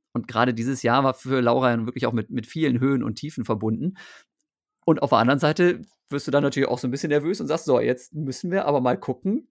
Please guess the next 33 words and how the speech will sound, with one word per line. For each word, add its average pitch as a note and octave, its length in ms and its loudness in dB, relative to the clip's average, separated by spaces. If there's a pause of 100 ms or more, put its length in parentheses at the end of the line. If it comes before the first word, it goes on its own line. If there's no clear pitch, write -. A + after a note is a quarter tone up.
dass B2+ 240 -2
wir C3+ 80 0
diesen A2 300 -6
Plan, G3+ 460 -2
den A#2+ 180 0
wir A2 120 2
eigentlich A2+ 360 0
hatten, G#2 240 -4
ja, D#3 220 0 (380)
ne, D3+ 180 2
sie D3+ 300 -4
als C#3 360 -2 (300)
vermutlich D#3 640 0
stärkste - 460 -2
deutsche - 320 -2
Läuferin, A#2+ 580 -2
ne, D#3 200 -2
und C3+ 140 -4
jetzt - 320 -6 (100)
haben D3 160 -2
wir D#3 80 -2
die C3+ 100 -2
Thea B2 280 2
Heim C3 220 2
noch, G#3+ 260 -4
ja, B2 280 0 (160)
cool, F#3 260 -2
ne, E3+ 140 -2
da D#3+ 100 -4
freuen C3 240 -4
wir D3+ 80 -4
uns E3 120 -8
drauf.“ G3+ 240 -4